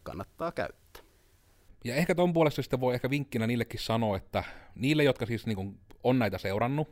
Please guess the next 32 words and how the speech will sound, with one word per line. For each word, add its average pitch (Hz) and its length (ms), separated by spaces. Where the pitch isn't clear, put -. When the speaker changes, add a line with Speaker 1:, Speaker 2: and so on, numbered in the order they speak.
Speaker 2:
ja 107 240
vähän 107 160
niinku 107 180
ootte 110 220
olettanut, 120 520
että 98 120
tää 98 160
on 95 80
vaan 101 160
nimike 104 480
ja 95 260
että 98 200
me 95 80
ollaan 95 240
YouTubessa 95 520
vaan, 95 300
niin 107 100
me 120 100
ollaan 165 280
siis 123 140
myös 127 220
just 104 140
näissä 101 200
ihan 107 100
oikeissa 104 420
podcast-systeemeissä. - 1120
Niin 101 80
jos - 120
haluatte 151 340
kokeilla 120 420
niinku 101 280
podcastia 101 760